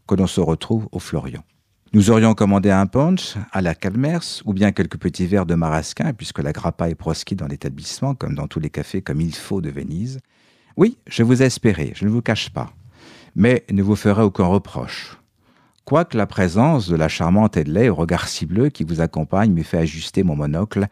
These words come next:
afin de mieux en admirer la beauté. Je lui aurais suggéré de se faire servir un excellent café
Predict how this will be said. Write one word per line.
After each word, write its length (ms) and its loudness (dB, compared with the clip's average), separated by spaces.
afin 300 2
de 120 4
mieux 180 6
en 80 4
admirer 380 2
la 120 -2
beauté. 440 -8
Je 140 2
lui 140 4
aurais 160 0
suggéré 580 -2
de 140 -4
se 160 -6
faire 220 -6
servir 420 -2
un 100 2
excellent 360 -4
café 420 -2